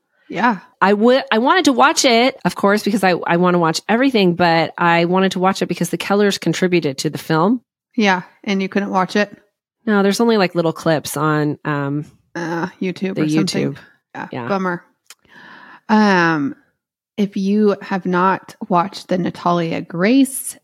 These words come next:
Speaker 1: special, Gretchen and I went over that in detail on our Patreon last week.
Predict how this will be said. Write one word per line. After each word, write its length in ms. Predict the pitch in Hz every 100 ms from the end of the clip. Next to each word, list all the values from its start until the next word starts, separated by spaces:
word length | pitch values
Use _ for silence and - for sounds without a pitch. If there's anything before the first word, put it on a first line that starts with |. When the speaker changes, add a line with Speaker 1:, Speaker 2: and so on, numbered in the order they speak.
| -
Speaker 1:
special, 720 | - - 170 165 - 165 165
Gretchen 460 | 170 175 175 - 190
and 140 | 170
I 560 | 175 196 196 180 180 - _ _ _ _ _ _ _
went 340 | 202 196 180 -
over 340 | 185 190 185 175
that 280 | 165 160 -
in 220 | 170 165
detail 800 | 175 190 202 - 175 165 156 156
on 260 | - 165 165
our 160 | - -
Patreon 920 | - 262 262 - 170 156 147 147 180 _ _ _ _ _ _ _ _ -
last 460 | 175 170 156 -
week. 320 | 196 185 -